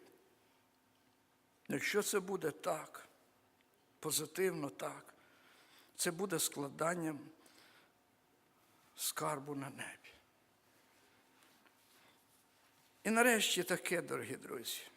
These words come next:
Складаючи скарби духовні, набуваючи духовне, дбаймо про те, щоб воно було на славу Божу.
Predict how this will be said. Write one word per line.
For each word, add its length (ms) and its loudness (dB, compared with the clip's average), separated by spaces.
Складаючи 920 4
скарби 840 0
духовні, 720 -2
набуваючи 1000 6
духовне, 640 -4
дбаймо 640 10
про 220 6
те, 280 6
щоб 220 0
воно 260 -2
було 280 -2
на 120 -4
славу 440 0
Божу. 500 -8